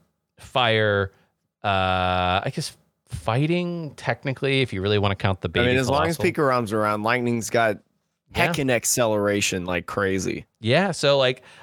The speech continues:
Speaker 1: I think, you know, this starts to put a, a dent in the idea that Crushing Hammer is actually <laughs> good, which always questionable.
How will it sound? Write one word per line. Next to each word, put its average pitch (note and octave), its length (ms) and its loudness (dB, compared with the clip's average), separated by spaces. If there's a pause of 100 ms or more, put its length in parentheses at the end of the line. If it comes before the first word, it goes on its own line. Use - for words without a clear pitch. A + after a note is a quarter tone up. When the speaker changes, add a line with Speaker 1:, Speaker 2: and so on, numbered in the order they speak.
(160)
Speaker 1:
I E3 100 4
think, C4+ 280 0
you D4 80 -2
know, D4+ 120 2
this D4 200 -4
starts A3 340 0
to G3 100 -2
put G3 220 -2
a, F3 300 4
a D3 80 -2
dent C3+ 360 2
in A#2+ 120 0
the A#2+ 160 2
idea G#2+ 340 4
that G2+ 160 2
Crushing G2+ 360 0
Hammer F#2 360 0
is E2 300 -2 (1300)
actually A#2 800 2 (220)
<laughs> A#2 1400 -2
good, F2+ 480 0
which - 380 -4 (400)
always C#3 380 2
questionable. D#2+ 640 -2